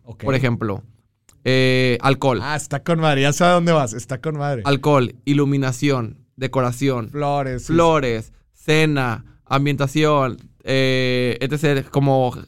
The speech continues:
Speaker 2: photo opportunities, porque
Speaker 1: Ujú.
Speaker 2: también es algo como que extra. Experiencia del invitado, no sé, si fuegos artificiales y una cartita hecha a mano, la, la. Y las acomodan como su prioridad.
Speaker 1: Priorizando.
Speaker 2: Pero separados sin verse, porque también
Speaker 1: Ah.
Speaker 2: ¿verdad que sí?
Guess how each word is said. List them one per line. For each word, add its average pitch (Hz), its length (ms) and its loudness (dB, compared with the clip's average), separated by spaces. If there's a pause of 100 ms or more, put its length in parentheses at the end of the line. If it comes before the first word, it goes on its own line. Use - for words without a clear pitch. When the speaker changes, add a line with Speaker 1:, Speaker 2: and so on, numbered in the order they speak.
(380)
Speaker 2:
photo 151 220 -4
opportunities, 143 540 0
porque 151 140 -2
Speaker 1:
Ujú. 123 40 2
Speaker 2:
también 123 180 -2
es 131 120 -6
algo 143 260 -2
como 139 220 -10
que 113 440 -8
extra. 113 400 -6
Experiencia 151 540 2
del 175 80 2
invitado, 131 520 0
no 117 120 -6
sé, 117 180 -6
si 113 140 -4
fuegos 120 240 -4
artificiales 127 500 -4
y 143 40 0
una 127 100 -2
cartita 117 300 -2
hecha 117 100 -6
a 113 40 -2
mano, 139 240 2
la, 127 140 2
la. 117 140 0 (420)
Y 202 80 -4
las 214 140 2
acomodan 151 480 -2
como 156 200 -4
su 156 120 -4
prioridad. 196 400 -2
Speaker 1:
Priorizando. 135 880 -4
Speaker 2:
Pero 170 160 0
separados 147 400 0
sin 175 140 -2
verse, 143 340 -4
porque 131 220 -6
también 131 340 -2
Speaker 1:
Ah. 135 520 -12
Speaker 2:
¿verdad 233 200 4
que 277 80 -6
sí? 285 140 0